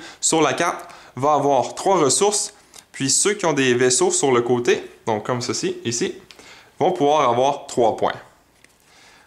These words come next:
Euh, donc, encore une fois, celle-ci, il faut mettre des dés. Puis celle-ci, c'est simplement quand que, quand elle se fait éjecter. Fait que je pense que,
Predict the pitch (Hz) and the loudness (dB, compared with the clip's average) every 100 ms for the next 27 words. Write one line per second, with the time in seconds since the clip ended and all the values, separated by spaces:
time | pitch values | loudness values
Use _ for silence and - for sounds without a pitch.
0 | _ - 120 135 143 147 135 127 120 - | _ -12 -4 -2 0 0 0 0 0 -4
1 | - - - - _ _ _ _ _ _ | -6 -8 -16 -20 _ _ _ _ _ _
2 | _ _ _ _ _ _ _ _ _ _ | _ _ _ _ _ _ _ _ _ _
3 | - 123 147 143 165 170 147 131 160 160 | -6 -2 0 0 0 0 2 2 0 0
4 | 135 135 127 127 139 185 - - - - | 0 0 2 2 4 2 0 -12 -6 0
5 | 131 120 170 - 131 135 131 131 139 147 | 0 0 0 0 2 0 0 0 0 -2
6 | 127 123 117 113 - 123 120 113 120 131 | -4 0 0 0 -2 -2 0 0 0 0
7 | 135 135 - 139 123 101 - - - - | -2 -2 0 2 2 0 -4 -8 -10 -20
8 | - - _ - - - - _ _ _ | -20 -20 _ -20 -20 -20 -20 _ _ _
9 | 117 110 113 - 165 214 - 175 135 | -8 -6 -4 -2 0 0 0 2 2